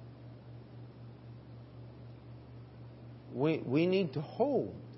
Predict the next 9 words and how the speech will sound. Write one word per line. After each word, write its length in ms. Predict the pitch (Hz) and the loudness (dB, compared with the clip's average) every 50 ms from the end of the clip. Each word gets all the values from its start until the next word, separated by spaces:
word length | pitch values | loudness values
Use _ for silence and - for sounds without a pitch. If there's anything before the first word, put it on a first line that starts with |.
| - - - - - - - | -12 -14 -14 -14 -14 2 6
these 280 | 151 175 185 175 151 - - | 6 8 8 6 4 0 2
things, 360 | - 190 185 165 113 95 - - - - - - - - - - - - - - - - - - - | 4 6 6 6 4 0 -2 -6 -10 -10 -12 -12 -12 -14 -14 -14 -14 -14 -14 -14 -14 -12 -12 -4 2
and 180 | 143 143 139 139 | 6 6 8 10
we 140 | 147 165 185 | 10 10 10
need 200 | 185 180 170 156 | 10 8 8 6
to 60 | 170 | 6
go 240 | 143 147 170 165 156 | 8 10 10 10 10
back 380 | 135 - 175 202 220 185 123 - - - - - - - | 10 10 10 10 10 8 4 -2 -8 -12 -10 -10 0 4
to 300 | 202 214 196 180 165 - | 6 6 6 6 4 2